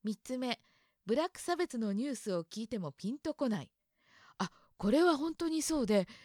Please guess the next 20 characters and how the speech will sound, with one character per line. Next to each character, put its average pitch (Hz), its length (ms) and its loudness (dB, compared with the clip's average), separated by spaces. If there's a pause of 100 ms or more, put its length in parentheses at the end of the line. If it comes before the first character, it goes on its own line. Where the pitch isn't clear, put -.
(120)
「え、 392 200 4
今 226 300 4
時 466 220 0
そ 247 200 -2
ん - 20 2
な 415 100 2
こ 440 140 0
と 254 120 0
あ 180 200 0
る 466 140 6
の？」 220 200 2
っ 269 80 -6 (220)
て 170 140 -2
い 160 200 -4
う - 80 -8 (540)
感 160 300 -8
じ - 120 -14
で 190 120 -4
す - 180 -12
ね。 170 440 -4